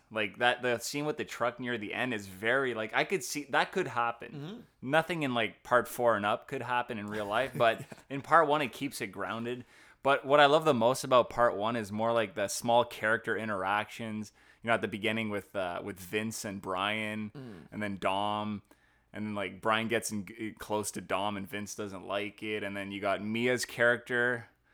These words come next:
Speaker 1: who she looks super young in the first movie.
Speaker 2: Yeah.
Speaker 1: Uh, her and Brian, I love all those scenes, like, when they're going out. Um, there's, that's something that doesn't really, you don't see that much in, like, four, five, six, seven, eight.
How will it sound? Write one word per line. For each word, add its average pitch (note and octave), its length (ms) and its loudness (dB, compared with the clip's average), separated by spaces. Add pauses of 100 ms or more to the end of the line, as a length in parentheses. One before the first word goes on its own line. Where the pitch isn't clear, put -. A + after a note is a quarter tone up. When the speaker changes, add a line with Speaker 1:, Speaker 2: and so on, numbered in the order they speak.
(120)
Speaker 1:
who G#2+ 160 -6
she A#2+ 160 -4
looks A#2+ 180 0
super A#2+ 300 -2
young G#2+ 240 0
in A2 80 -8
the F2 100 -10
first G2+ 360 -10
movie. G2 440 -6
Speaker 2:
Yeah. C3+ 120 -14 (480)
Speaker 1:
Uh, F#2 420 -2
her A#2+ 260 4
and A2 240 2
Brian, A2+ 540 0
I G#2+ 80 4
love A#2+ 240 4
all A#2+ 120 6
those G2+ 180 -4
scenes, G2+ 320 -8
like, G2 120 -6
when G2+ 140 -8
they're G2 80 -10
going G2 320 -6
out. G#2 420 -6
Um, G2+ 440 -8 (400)
there's, B2 220 -4
that's D3+ 280 2
something E3+ 360 2
that B2+ 280 0
doesn't C3 300 0
really, A#2 400 -2 (320)
you A#2+ 100 -8
don't B2 180 -2
see B2+ 200 -4
that A#2+ 180 6
much A#2 240 0
in, A#2 80 -6
like, G2 300 -6
four, G#2+ 240 -4
five, G2+ 260 -2
six, - 300 -10
seven, A#2+ 560 -8
eight. A#2+ 320 -8